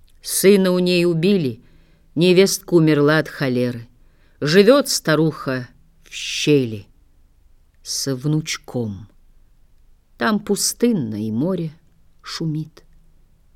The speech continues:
Слушает она день и ночь своё море.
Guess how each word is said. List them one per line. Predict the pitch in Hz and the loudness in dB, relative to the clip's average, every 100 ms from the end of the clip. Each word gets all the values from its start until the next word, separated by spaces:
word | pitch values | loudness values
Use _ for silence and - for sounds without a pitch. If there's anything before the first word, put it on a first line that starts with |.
| _ _ _ _ _ - | _ _ _ _ _ -4
Слушает | - 208 - 196 190 | 2 4 6 4 4
она | 190 185 | 2 4
день | 175 180 | 4 4
и | 180 | 4
ночь | 175 160 - | 2 0 -2
своё | 165 160 160 156 | -2 0 2 2
море. | 147 131 120 | 0 -2 -4